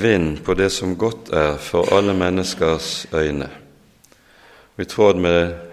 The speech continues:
disse ordene så bes det i en av de gamle kirkebønnene: «Gjør vel mot dem som gjør ondt mot oss.» Slik skal en kristen be. Og dernest følger det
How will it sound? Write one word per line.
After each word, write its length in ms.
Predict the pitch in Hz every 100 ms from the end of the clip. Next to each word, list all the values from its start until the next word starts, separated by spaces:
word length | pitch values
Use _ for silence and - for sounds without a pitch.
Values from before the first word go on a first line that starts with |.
| -
disse 340 | 85 95 - -
ordene 520 | 104 98 82 80 85
så 200 | - 92
bes 360 | 85 92 87 -
det 200 | 85 85
i 40 |
en 160 | 87 82
av 80 |
de 120 | 80 78
gamle 420 | 85 87 82 78 78 76
kirkebønnene: 840 | 90 85 - 87 85 73 71 82 - - - - - - - _ -
«Gjør 300 | 90 90 87
vel 300 | 95 92 90
mot 260 | 90 85 -
dem 300 | 76 71 69 - - _
som 300 | - 90 82
gjør 200 | 82 80
ondt 340 | 76 67 65 -
mot 180 | 69 73
oss.» 420 | - - - - _ _ _ _ _ _ -
Slik 300 | - 98 104
skal 240 | - 110 104
en 120 | 95
kristen 420 | 98 92 - 113
be. 100 | - - - _ _ _ _ _ _ _ _ _ _ - - - - - - - -
Og 100 | 90
dernest 400 | 113 107 95 -
følger 320 | 110 107 90
det 200 | 82 85